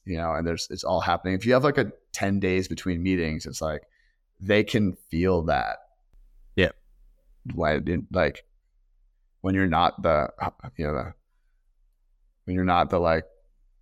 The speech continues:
Speaker 1: popular girl at the party, you're not the popular,
Speaker 2: <laughs>
Speaker 1: it's really obvious, you know, if you are, it's really obvious. So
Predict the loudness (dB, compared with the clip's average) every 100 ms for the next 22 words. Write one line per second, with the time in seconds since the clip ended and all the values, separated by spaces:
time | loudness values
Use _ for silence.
0 | _ _ _ _ 0 0 2 0 0 0
1 | 0 0 0 0 2 -2 -4 -10 _ -6
2 | -2 0 0 0 0 0 0 -8 -18 -14
3 | -4 0 4 4 2 -2 -4 -6 -4 -2
4 | 0 -2 0 2 4 4 0 -2 -2 2
5 | 4 2 0 -2 -4 -6 -2 0